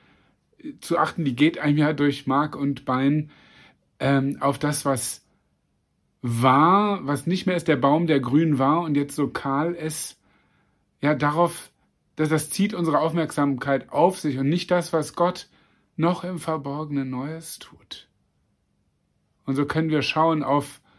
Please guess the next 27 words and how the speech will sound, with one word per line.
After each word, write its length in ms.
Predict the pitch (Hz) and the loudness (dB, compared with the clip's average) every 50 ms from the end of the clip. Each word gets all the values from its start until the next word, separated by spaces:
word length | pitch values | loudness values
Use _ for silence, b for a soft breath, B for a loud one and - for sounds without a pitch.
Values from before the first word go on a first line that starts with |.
| b b b b b b b b | b b b b b b b b
zurückgehende 580 | - 156 143 165 160 - 160 156 156 151 147 | -6 -4 -4 -4 0 0 2 2 2 0 0
Zahlen, 540 | - - - 160 147 143 143 151 156 151 143 | -2 -4 -2 0 2 2 2 2 2 0 0
auf 400 | 123 139 147 143 143 - - - b b b b b b b b b - | -2 -4 -4 -6 -6 -10 -18 -20 b b b b b b b b b 0
Dinge, 180 | 170 165 160 | 2 4 4
die 140 | 160 156 151 | 6 4 4
früher 340 | - - - 175 170 165 - | 2 2 2 4 6 6 4
viel 220 | - - 156 151 | 4 2 0 0
toller 400 | - - - 151 151 143 139 123 | 0 -2 -2 0 2 2 0 0
waren, 400 | 135 131 131 131 135 135 131 120 b b b b b b b b b b _ _ - | 0 0 0 0 -2 -2 -4 -6 b b b b b b b b b b _ _ -4
ähm, 560 | - 143 143 139 139 135 135 131 131 123 - - b b b b b b _ _ _ - | 0 2 4 4 4 2 0 -2 -6 -8 -12 -16 b b b b b b _ _ _ -14
auf 460 | 135 135 131 135 - - - - - - - - - - _ - | -10 -10 -10 -10 -10 -14 -16 -18 -18 -18 -18 -18 -20 -20 _ -8
alte 360 | - 147 160 156 156 160 147 | -4 -4 -2 -2 -4 -4 -6
Zeiten. 640 | - - 151 143 147 156 151 - 143 127 123 120 b b b b b b b b b _ _ _ _ _ _ _ _ _ _ _ _ _ _ _ _ _ _ _ _ _ _ - | -6 -4 -2 -2 -2 -2 -2 -2 -2 -2 -2 -4 b b b b b b b b b _ _ _ _ _ _ _ _ _ _ _ _ _ _ _ _ _ _ _ _ _ _ -4
Und 200 | 156 147 139 151 | -4 -4 -2 -4
durch 100 | 143 - | -4 -4
diese 260 | - 170 151 151 127 | -2 0 2 2 0
Blickrichtung 1080 | 117 156 185 240 247 - - 208 190 180 - - - 147 127 120 110 107 101 101 98 - _ _ _ _ _ _ _ _ | 0 2 0 0 -2 -2 -6 -6 -6 -6 -6 -8 -6 -4 -2 -2 -2 -4 -4 -6 -12 -16 _ _ _ _ _ _ _ _
verpassen 720 | - - 143 139 - - - 175 180 180 - - 175 151 127 | -14 -10 -10 -10 -8 -6 -4 -4 -4 -4 -4 -6 -4 -4 -2
wir, 200 | 123 120 120 117 | -2 -2 -4 -4
was 180 | 127 127 - - | -6 -8 -8 -6
Gott 200 | - 151 151 - | -6 -6 -6 -6
tut. 120 | 147 131 | -8 -8
"Erkennt 400 | - 147 - - 180 202 220 214 | -8 -8 -6 -2 -2 -2 -2 -2
ihr 140 | - 180 170 | -4 -4 -4
es 180 | 160 156 - | -4 -4 -4
denn 240 | - 156 135 123 123 | -2 0 2 4 4
nicht?", 380 | 120 117 107 101 - - - | 4 4 2 -2 -8 -14 -16